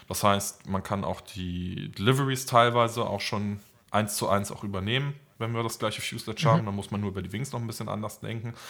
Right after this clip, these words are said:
Speaker 1: Aber das ist so der Plan. Und wahrscheinlich wird sich aufgrund dieser C-E-O-Variante, die wir jetzt bauen,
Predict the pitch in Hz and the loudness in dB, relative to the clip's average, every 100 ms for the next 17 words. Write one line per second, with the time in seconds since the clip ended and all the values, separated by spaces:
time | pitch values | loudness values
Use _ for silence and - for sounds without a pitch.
0 | - - 185 113 113 - 107 90 - 92 | -14 4 6 8 6 4 -2 -2 0 2
1 | 87 92 92 - - - - - 110 104 | 2 0 -6 -8 -14 -18 -20 -4 4 8
2 | 120 131 127 127 123 123 101 - 127 107 | 8 8 2 -4 -6 -6 -8 -6 -8 -8
3 | 110 107 107 101 101 - 117 107 - 123 | -6 0 2 2 0 -2 -2 -2 -2 0
4 | 123 117 113 110 104 120 120 107 98 104 | 0 4 4 4 2 0 -4 -8 -4 -4
5 | - - 110 110 113 | -4 0 4 4 2